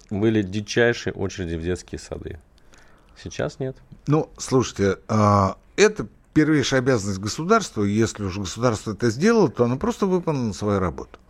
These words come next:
Speaker 2: Вот не надо говорить о том, что вот какие же они молодцы. Ну, Алексей Валерьевич, вы же приходите вовремя на работу. Вы же выполняете задания, которые вам ставит руководство.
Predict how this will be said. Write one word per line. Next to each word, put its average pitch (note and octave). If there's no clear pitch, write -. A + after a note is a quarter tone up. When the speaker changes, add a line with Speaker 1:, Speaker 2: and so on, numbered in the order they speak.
Speaker 2:
Вот D#3
не G3+
надо B3
говорить D3+
о E3
том, E3
что A2+
вот G#2
какие A2
же A#2+
они F#2
молодцы. E2
Ну, B2+
Алексей B2+
Валерьевич, E2+
вы E3+
же F#3
приходите F#3+
вовремя F#3
на E2
работу. C#2
Вы D3+
же E3+
выполняете E3+
задания, G#2+
которые E2+
вам E2+
ставит D#2+
руководство. D2